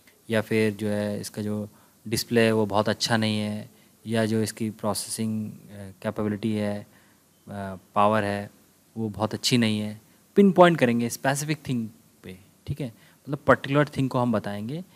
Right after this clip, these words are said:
कि इसमें क्या प्रॉब्लम है, क्या, क्या चीज़ इसमें सही नहीं है। ओके, बजाय कि जनरल कमेंट देने के कि ये फ़ोन बेकार है। ओके, तो ये है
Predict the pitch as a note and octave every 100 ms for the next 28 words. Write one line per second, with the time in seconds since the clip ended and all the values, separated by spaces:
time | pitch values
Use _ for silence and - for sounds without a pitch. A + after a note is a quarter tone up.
0 | _ - C#3 - D#3+ - C#3 E3 - G#2
1 | G2 F#2+ F#2+ - B2+ B2+ - - A2+ -
2 | _ - A#2 A2 A#2 A#2 A#2 D#3+ G3+ -
3 | - A#2 A#2 G#2 F#2+ F2 - _ _ _
4 | - C#3 C3 - - - _ _ _ A2
5 | A2 A#2+ B2 A#2+ A#2+ A#2+ A#2 A#2 A2+ A2
6 | A2 A2+ A2+ A#2 A#2 A2+ - A2+ - A#2
7 | G#2 F#2 F#2 E2+ - - _ _ _ _
8 | _ _ _ _ _ - C3 D3 - -
9 | _ _ _ - G#2+ A#2+ C3+ A#2 C3+